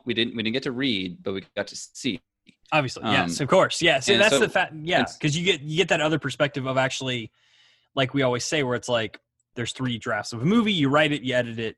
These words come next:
Speaker 2: or you, you write it, you shoot it, you edit it. And the final product is the one we actually see, which is similar to the two thousand nine draft, but not Precisely. Like, it, it's,
Speaker 1: Exactly.
Speaker 2: it's, it's certainly closer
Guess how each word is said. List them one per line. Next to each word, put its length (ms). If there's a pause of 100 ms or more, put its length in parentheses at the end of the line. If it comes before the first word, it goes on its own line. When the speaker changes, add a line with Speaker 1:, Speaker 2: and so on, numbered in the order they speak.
(100)
Speaker 2:
or 80
you, 180 (140)
you 160
write 220
it, 20
you 60
shoot 220
it, 60
you 140
edit 220
it. 100 (440)
And 320 (140)
the 280 (100)
final 260
product 460
is 160
the 80
one 180
we 100
actually 360
see, 520 (300)
which 240
is 400 (440)
similar 640
to 180
the 100
two 160
thousand 480 (200)
nine 500
draft, 480
but 140
not 420 (640)
Precisely. 580 (140)
Like, 180
it, 40
it's, 180
Speaker 1:
Exactly. 260
Speaker 2:
it's, 120
it's 180
certainly 340
closer 760